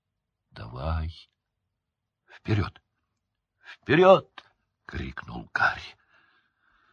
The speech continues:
В любом случае, дольше удерживать палочку он уже не мог. Он сильно рванул её вверх,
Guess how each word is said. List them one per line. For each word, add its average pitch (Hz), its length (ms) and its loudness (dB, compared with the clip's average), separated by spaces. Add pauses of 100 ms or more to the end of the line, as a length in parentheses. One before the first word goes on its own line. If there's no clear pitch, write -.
(800)
В 80 140 -2
любом 143 280 6
случае, 156 460 -2
дольше 143 500 0
удерживать 117 540 0
палочку 101 400 0
он 87 100 0
уже 78 160 -2
не 73 80 -2
мог. 78 340 -2 (440)
Он 113 180 4
сильно 160 540 6
рванул 131 400 6
её 127 200 4
вверх, 107 580 2